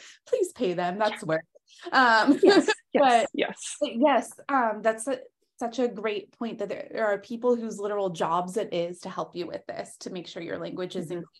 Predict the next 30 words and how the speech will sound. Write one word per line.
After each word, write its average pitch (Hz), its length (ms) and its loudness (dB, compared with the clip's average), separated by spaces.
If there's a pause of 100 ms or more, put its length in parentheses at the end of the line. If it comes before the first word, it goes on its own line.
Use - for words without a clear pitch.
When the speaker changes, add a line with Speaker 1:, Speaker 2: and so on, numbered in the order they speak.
(160)
Speaker 1:
inclusive. - 260 -6 (440)
Um, 190 400 2 (120)
and 294 120 8
then 349 140 6
also, 339 340 2
like, 302 420 0
by 254 440 -2 (140)
different 247 440 0
setting, 233 360 -6
it's - 240 -12
probably 202 520 -10
gonna 214 240 -10
be 196 180 -12
different. 196 560 -6
Like, 180 320 -8
there 196 260 2
are 190 60 4
probably 214 520 -4
settings 196 600 -6
where, 185 460 -2 (380)
um, 180 600 0 (580)
it's 226 240 0
appropriate 233 680 -2
and 208 160 -8
you 196 120 -6
have 190 360 -4
the 196 80 -8
space 190 480 -10
and 190 160 -6
time 196 540 -8